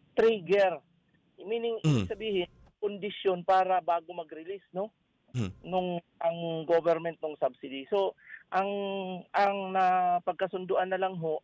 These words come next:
Speaker 1: ay g-, hindi na po three months kasi kung bibilangin, per day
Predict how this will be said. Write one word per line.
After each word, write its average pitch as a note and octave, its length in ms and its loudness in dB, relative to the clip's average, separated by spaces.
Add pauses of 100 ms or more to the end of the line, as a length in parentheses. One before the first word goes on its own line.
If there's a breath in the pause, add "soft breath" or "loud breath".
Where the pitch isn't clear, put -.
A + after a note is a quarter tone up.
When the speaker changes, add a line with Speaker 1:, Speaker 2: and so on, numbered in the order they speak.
Speaker 1:
ay D#3 560 -2
g-, - 240 -10
hindi G3+ 240 0
na G3 80 4
po F3+ 240 0
three E3+ 240 0
months F3 260 4
kasi D#3+ 220 -6
kung E3+ 160 -4
bibilangin, E3 800 0 (560 soft breath)
per G3 240 4
day F#3+ 320 0